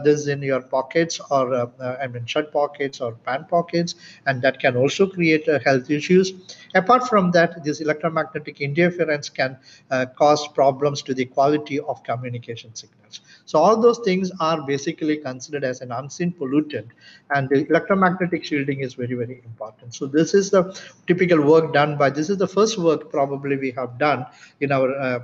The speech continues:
uh, laboratory, the developing a typical polymer nanocomposite for E M I shielding applications, work done by Doctor Arif Mohammed, who is currently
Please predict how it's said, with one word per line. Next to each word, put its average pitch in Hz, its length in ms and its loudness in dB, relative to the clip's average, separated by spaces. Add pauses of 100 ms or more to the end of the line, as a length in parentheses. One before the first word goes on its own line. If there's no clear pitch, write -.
(120)
uh, 131 120 -6
laboratory, 131 800 0 (260)
the 127 260 -4
developing 151 640 0
a 131 140 -2
typical 143 420 -2
polymer 139 500 -4
nanocomposite 143 800 0
for 123 180 -8
E 127 100 -4
M 123 140 -8
I 123 60 -8
shielding 120 480 -12
applications, 120 680 -4 (300)
work 139 200 4
done 131 160 2
by 127 120 2
Doctor 123 340 -2 (100)
Arif 147 320 2
Mohammed, 160 440 0 (120)
who 139 100 -2
is 131 120 -2
currently 135 420 0